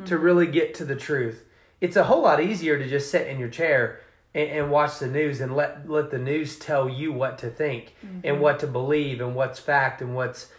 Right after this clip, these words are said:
Speaker 1: what's, you know, fiction.
Speaker 2: Mm-hmm.
Speaker 1: But the Bible tells us that w-, if you're in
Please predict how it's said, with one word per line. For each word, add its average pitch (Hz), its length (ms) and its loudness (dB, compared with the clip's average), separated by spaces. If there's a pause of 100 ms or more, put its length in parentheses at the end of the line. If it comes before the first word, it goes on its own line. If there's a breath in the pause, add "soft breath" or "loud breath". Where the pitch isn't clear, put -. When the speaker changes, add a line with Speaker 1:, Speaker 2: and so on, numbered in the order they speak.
(200 soft breath)
Speaker 1:
what's, 135 420 0 (300)
you 143 120 -6
know, 120 140 0
fiction. 170 600 -2 (100)
Speaker 2:
Mm-hmm. 185 440 -8 (1000)
Speaker 1:
But 175 160 4
the 156 60 2
Bible 175 460 8
tells 120 340 0
us 107 300 -6 (100)
that 131 400 -4 (520)
w-, 156 200 -14
if - 260 -8
you're 190 220 2
in 180 400 0